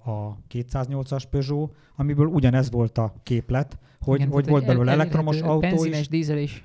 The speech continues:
Speaker 1: Igen,
Speaker 2: villanyos.
Speaker 1: igen.
Speaker 2: Igen, tehát ebből a szempontból igen, a-, arra nem beszélve, hogy hobbi terepjáró, ami mindig megy. Én, én szomorú lennék, ha az nyerne, mert tényleg egész pontosan így bi-, bi-, biztos egy jó autó, de hogy semmi különlegeset nem érzek benne.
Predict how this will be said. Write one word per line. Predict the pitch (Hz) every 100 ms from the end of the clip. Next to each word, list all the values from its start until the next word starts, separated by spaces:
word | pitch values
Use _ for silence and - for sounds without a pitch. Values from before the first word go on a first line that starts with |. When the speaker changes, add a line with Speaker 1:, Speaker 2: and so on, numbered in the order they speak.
| -
Speaker 1:
Igen, | 147 107
Speaker 2:
villanyos. | 107 131 139 143 123
Speaker 1:
igen. | 101 101 98 _ _ _ _ -
Speaker 2:
Igen, | 202 165 156
tehát | 165
ebből | 165 165
a | 170
szempontból | - 170 170 165
igen, | 151 143 -
a-, | - 160 139
arra | 147 143
nem | 139
beszélve, | 147 151 139
hogy | 139
hobbi | 147 139
terepjáró, | 156 160 160 165 165 143
ami | 135
mindig | 131 143 156 170
megy. | 175 185 160 _ _ _ _ _ _ _ _ _ _ _ - - -
Én, | 170 175
én | 190 175
szomorú | 185 156 147
lennék, | 143 143 143
ha | 151
az | 143
nyerne, | 143 143 147
mert | 143 143 - _ _
tényleg | - 131 131 120
egész | 135 131 135
pontosan | 139 139 135 143
így | 135 - - - - _ _
bi-, | 170 165 -
bi-, | 165
biztos | 156 165 - 139
egy | 143
jó | 135 135
autó, | 135 135 - 143
de | 135 131
hogy | 139 139 - _ _
semmi | - 156 143 135 117
különlegeset | - 139 127 127 123 139
nem | 135 127
érzek | 123 135 127
benne. | 123 127